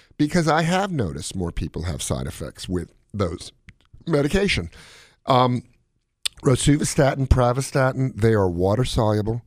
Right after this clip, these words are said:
They are associated with lower risk of side effects in my mind. Now, you might have some s-,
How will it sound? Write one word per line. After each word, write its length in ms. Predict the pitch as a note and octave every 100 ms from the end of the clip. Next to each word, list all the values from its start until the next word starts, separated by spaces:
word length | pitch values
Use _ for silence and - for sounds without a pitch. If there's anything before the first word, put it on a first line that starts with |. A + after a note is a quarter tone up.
| _ _ _ -
They 200 | G2 G2
are 400 | F#2+ G2 G2 F#2+ -
associated 580 | G#2 A2+ G2+ - G2 F#2
with 160 | F2
lower 400 | F2 D#2+ E2+ G2+
risk 580 | A#2 E2 F2+ - - - -
of 220 | E2 E2
side 300 | - D2+ D#2+
effects 520 | - E2 D#2+ - - -
in 200 | F2 E2+
my 280 | F2+ G#2+ A#2
mind. 520 | A2+ G#2+ F2 - - _ -
Now, 200 | F#2 - - - - -
you 140 | F#2+
might 240 | F2+ G2
have 240 | G2 G2 G2
some 380 | - G2 G2+ -
s-, 140 | -